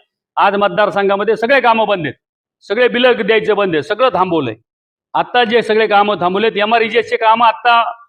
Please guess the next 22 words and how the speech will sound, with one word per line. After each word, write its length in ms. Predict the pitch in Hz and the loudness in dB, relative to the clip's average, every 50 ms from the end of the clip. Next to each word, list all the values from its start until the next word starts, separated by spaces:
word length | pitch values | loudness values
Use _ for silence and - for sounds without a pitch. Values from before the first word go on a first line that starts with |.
| _ _ _ _ | _ _ _ _
मागच्याच 360 | 294 196 208 202 - 269 254 247 | -2 -2 0 2 2 0 2 2
महिन्यात 260 | 247 233 233 240 202 | 2 2 2 0 0
चालू 220 | - 233 226 226 | 0 2 2 4
व्हायला 200 | 220 214 214 214 | 4 4 4 2
पाहिजे, 200 | 208 208 202 190 | 2 2 0 0
तेही 320 | 175 196 233 247 254 247 196 | -2 0 0 0 0 2 0
सगळं 240 | 233 226 220 220 | 0 0 2 2
बंद 200 | 214 208 196 175 | 0 0 0 -2
आहे. 100 | 147 123 - _ _ _ _ _ _ _ _ _ - | -2 -4 -6 _ _ _ _ _ _ _ _ _ -6
आणि 200 | 156 180 208 214 175 147 135 151 | -4 -2 -2 -2 -2 -4 -4 -2
बंद 220 | 208 226 240 233 | 0 0 2 2
असताना 360 | 233 - - - 233 240 247 | 0 0 0 0 0 0 0
त्यांना 300 | 240 - 226 233 240 247 | 0 -2 -2 0 0 0
आम्ही 160 | 240 240 240 240 | 0 2 0 0
विनंती 320 | 240 262 269 240 269 254 | 0 0 0 0 -2 -2
सुद्धा 200 | 202 240 226 214 | -2 -2 -2 -2
केली, 360 | - 190 175 151 123 113 _ _ _ _ _ _ _ _ | -2 -4 -4 -6 -6 -8 _ _ _ _ _ _ _ _
पण 120 | - 208 208 | -8 -4 -2
ते 80 | 208 | 0
ऐकायला 400 | 226 214 220 - 233 226 220 196 | 2 2 2 2 0 0 0 0
तयार 180 | 208 214 214 208 | 0 0 0 0
नाहीत, 180 | 208 226 240 | 0 -2 -4